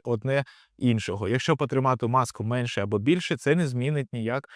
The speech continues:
стан вашого волосся. Маска заходить всередину волосся, кондиціонер її закриває.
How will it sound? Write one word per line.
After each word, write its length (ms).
стан 520
вашого 420
волосся. 460
Маска 460
заходить 400
всередину 540
волосся, 560
кондиціонер 560
її 320
закриває. 680